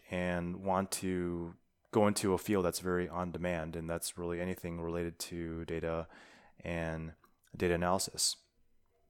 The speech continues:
Um, another aspect, I mean, not kind of related to data analysis, is presenting and visualizing data. And later on in the podcast, um, Marchenko said that sixty percent said that they wish they had learned more about how to visualize and present data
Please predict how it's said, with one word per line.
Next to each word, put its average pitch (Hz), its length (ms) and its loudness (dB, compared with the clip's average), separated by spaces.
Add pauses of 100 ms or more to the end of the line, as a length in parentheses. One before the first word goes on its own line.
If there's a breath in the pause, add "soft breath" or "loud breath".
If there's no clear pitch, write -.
(760 loud breath)
Um, 90 420 -2
another 120 560 12
aspect, 107 640 8
I - 40 0
mean, 117 180 6
not 123 320 10 (140)
kind 147 200 10
of 135 60 10
related 107 400 10
to 107 160 4
data 98 160 6
analysis, 90 480 4
is 82 120 -4
presenting 98 520 2
and 90 100 0
visualizing 95 440 4
data. 107 320 6 (500 loud breath)
And 98 140 2
later 104 240 8
on 98 100 10
in 92 60 4
the 87 60 0
podcast, 90 960 4
um, 85 300 -2
Marchenko 87 720 0
said 85 300 2
that 82 260 2
sixty - 320 4
percent 107 520 4 (460 loud breath)
said - 240 6
that 95 120 -4
they 95 120 6
wish 98 300 6
they 113 120 4
had 98 260 4
learned 104 280 6
more 95 500 4 (360 soft breath)
about 95 260 8
how 98 160 8
to 92 120 2
visualize 85 720 2
and 90 260 -2
present 95 280 0
data 82 280 0